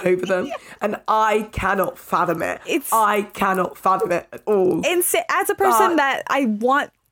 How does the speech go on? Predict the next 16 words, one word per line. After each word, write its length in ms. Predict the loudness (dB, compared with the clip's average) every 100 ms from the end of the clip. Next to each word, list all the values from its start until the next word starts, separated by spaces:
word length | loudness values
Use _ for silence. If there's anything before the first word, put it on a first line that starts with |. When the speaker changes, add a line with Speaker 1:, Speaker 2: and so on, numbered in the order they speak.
| _
Speaker 2:
to 140 | -6 -2
support 440 | -2 0 0 2
them, 200 | 0 -2 -2
I 120 | 0 2
would 160 | 2
never. 480 | 2 2 0 -4 -6 _ -6
Like, 180 | -6 -4
I 80 | -2
know 100 | 0
what 120 | 2
a 40 | 4
pi-, 100 | 2
Speaker 1:
Like, 180 | -2 -2
Speaker 2:
like, 240 | -2 0 0
Speaker 1:
I 120 | 0
Speaker 2:
what? 280 | 0 2